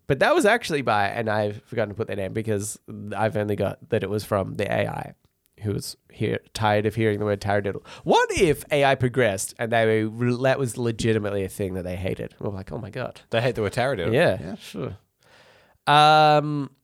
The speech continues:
Speaker 1: anyway, what's a topic that you're passionate about, but you don't think would make for an interesting podcast content? Is this actually, is that actually a question from a,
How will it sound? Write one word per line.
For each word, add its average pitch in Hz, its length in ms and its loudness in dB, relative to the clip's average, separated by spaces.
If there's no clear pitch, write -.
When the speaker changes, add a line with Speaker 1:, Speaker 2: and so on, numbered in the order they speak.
Speaker 1:
anyway, 190 220 8
what's 185 220 4
a 311 60 -4
topic 330 360 0
that 208 180 0
you're 175 120 0
passionate 165 460 -2
about, 110 420 0
but 113 280 2
you 113 120 -4
don't 151 380 -4
think 131 380 -4
would 113 200 -4
make 110 260 0
for 113 160 -2
an 107 80 -2
interesting 120 680 -8
podcast 120 540 -4
content? 127 480 -6
Is 185 100 0
this 415 180 6
actually, 240 400 0
is 381 120 0
that - 40 2
actually 175 340 2
a 131 40 0
question 143 320 0
from 135 200 0
a, 117 200 0